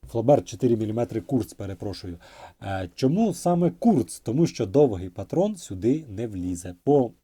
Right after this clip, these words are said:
е, моєму проханню патронник був зроблений таким чином, щоб влазив тільки короткий чеський патрон, а довгий німець сюди просто, е, не влізе через трошечки довшу гільзу на декілька міліметрів.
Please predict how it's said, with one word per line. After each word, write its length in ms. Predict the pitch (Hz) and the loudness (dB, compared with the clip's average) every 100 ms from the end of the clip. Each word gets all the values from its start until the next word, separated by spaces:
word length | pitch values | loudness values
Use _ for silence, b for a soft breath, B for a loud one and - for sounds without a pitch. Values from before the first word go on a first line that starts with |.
| _ 120 | _ -10
е, 220 | 107 107 | -8 -6
моєму 400 | 104 117 120 101 | -2 0 0 -2
проханню 560 | 113 - 185 202 202 180 B B B _ | -4 -4 -4 -4 -6 -10 B B B _
патронник 520 | 120 - 139 123 110 | -4 2 2 2 -2
був 220 | 98 104 | -4 -4
зроблений 480 | 98 120 110 107 98 | -2 0 0 -4 -6
таким 380 | 90 - 120 95 | -8 -6 -6 -6
чином, 440 | - 185 180 170 | -4 -4 -2 -4
щоб 600 | 127 - 117 95 95 98 | -6 -6 -6 -4 -6 -8
влазив 440 | 87 120 147 123 95 | -2 4 4 2 -2
тільки 340 | - 147 123 | -4 -4 -4
короткий 520 | - 101 117 127 110 | -6 -4 -4 -4 -8
чеський 460 | 90 117 104 - 90 | -6 -8 -8 -10 -12
патрон, 440 | 95 101 180 185 170 | -10 -6 -4 -6 -8
а 180 | 101 90 | -10 -6
довгий 400 | 113 123 90 95 | -2 -2 -4 -10
німець 320 | 131 160 - | -8 -8 -8
сюди 280 | - 90 113 | -12 -8 -6
просто, 400 | 110 113 104 98 B B B B | -6 -8 -10 -14 B B B B
е, 160 | 104 98 | -8 -6
не 180 | 92 98 | -6 -2
влізе 360 | 104 170 175 | 0 0 0
через 300 | - 117 117 | 0 -4 -4
трошечки 420 | - 110 110 - | -6 -8 -8 -10
довшу 380 | 95 107 107 101 | -6 -6 -6 -10
гільзу 380 | 82 135 143 104 | -4 -4 -4 -8
на 240 | 92 110 | -6 -6
декілька 460 | 101 110 98 95 104 | -4 -6 -8 -10 -12
міліметрів. 500 | 98 101 98 82 | -12 -10 -10 -12